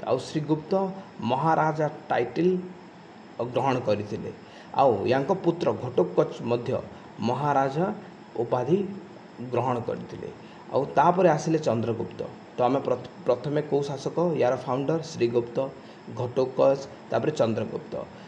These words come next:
କିନ୍ତୁ ଚନ୍ଦ୍ରଗୁପ୍ତକୁ ଗୋଟେ ରିଅଲ ଫାଉଣ୍ଡର ମନାଯାଏ। କାହିଁକି ମନାଯାଏ, ମୁଁ ଏବେ ୟାଙ୍କ ଷ୍ଟୋରି କହିବି ବହୁତ କମ୍ ସମୟରେ। ତ ଚାଲନ୍ତୁ, ୟାକୁ ଷ୍ଟାର୍ଟ କରିବା ପୂର୍ବରୁ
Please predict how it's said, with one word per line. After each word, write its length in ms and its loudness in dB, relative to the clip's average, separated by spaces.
କିନ୍ତୁ 240 4
ଚନ୍ଦ୍ରଗୁପ୍ତକୁ 840 2
ଗୋଟେ 200 6
ରିଅଲ 360 6
ଫାଉଣ୍ଡର 380 -2
ମନାଯାଏ। 420 -4
କାହିଁକି 300 2
ମନାଯାଏ, 400 0
ମୁଁ 200 2
ଏବେ 220 4
ୟାଙ୍କ 280 2
ଷ୍ଟୋରି 340 -2
କହିବି 380 -2
ବହୁତ 200 0
କମ୍ 200 2
ସମୟରେ। 680 -6
ତ 60 2
ଚାଲନ୍ତୁ, 460 4
ୟାକୁ 260 0
ଷ୍ଟାର୍ଟ 420 2
କରିବା 280 4
ପୂର୍ବରୁ 400 2